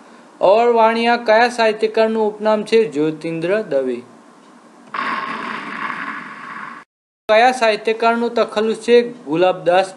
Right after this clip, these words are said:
બ્રોકર. રઘુવીર ચૌધરીએ વર્તમાન પત્રમાં કયા તખલ્લુસથી કોલમ લખી છે? લોકાયત સુરી.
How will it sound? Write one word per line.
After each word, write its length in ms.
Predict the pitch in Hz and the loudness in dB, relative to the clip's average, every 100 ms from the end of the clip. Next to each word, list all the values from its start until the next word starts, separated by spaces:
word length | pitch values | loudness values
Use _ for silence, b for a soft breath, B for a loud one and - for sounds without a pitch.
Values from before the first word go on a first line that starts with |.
| 139 | 0
બ્રોકર. 420 | 143 135 127 117 - B B B - | 0 0 -2 -6 -10 B B B -2
રઘુવીર 560 | 139 190 160 214 240 240 | 2 2 4 2 2 4
ચૌધરીએ 500 | 233 214 220 233 233 | 2 2 0 2 4
વર્તમાન 500 | 190 190 214 226 226 | 4 0 0 0 0
પત્રમાં 540 | 214 214 220 226 220 | 0 0 0 -2 0
કયા 220 | 208 208 | 4 4
તખલ્લુસથી 720 | 233 247 233 220 226 220 233 | 2 -2 0 2 2 0 -4
કોલમ 400 | 233 202 208 220 | 0 2 4 2
લખી 320 | 214 196 - | 0 -2 -4
છે? 200 | 196 220 | 2 4
લોકાયત 640 | 202 160 160 170 175 180 175 | 4 2 0 2 4 4 0
સુરી. 460 | - 156 135 123 | -6 -8 -6 -8